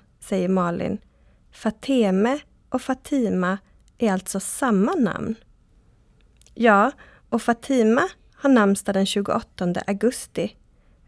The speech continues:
Det är Fatemes födelsedag. Det är därför Ali vill att hon ska heta Fatima, säger Eva. Kan hon inte heta både Fatima och Sofia,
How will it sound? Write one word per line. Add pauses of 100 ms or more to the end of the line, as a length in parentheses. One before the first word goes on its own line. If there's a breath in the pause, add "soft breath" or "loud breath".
Det
är
Fatemes
födelsedag. (640)
Det
är
därför
Ali
vill
att
hon
ska
heta
Fatima, (600)
säger
Eva. (1160 soft breath)
Kan
hon
inte
heta
både
Fatima
och
Sofia,